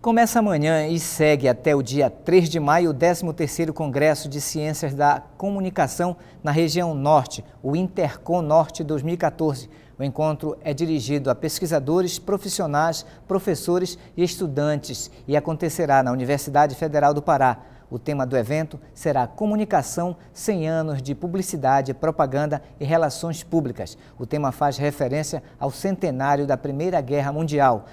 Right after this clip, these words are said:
Durante os três dias do congresso, serão realizadas oficinas,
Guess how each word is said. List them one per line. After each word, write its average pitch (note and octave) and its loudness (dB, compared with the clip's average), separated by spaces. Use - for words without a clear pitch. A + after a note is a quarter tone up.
Durante C3+ -2
os B2 -8
três F3+ 2
dias D3 0
do E3+ -6
congresso, D3+ 2
serão D#3 -2
realizadas C#3+ 2
oficinas, E3 -4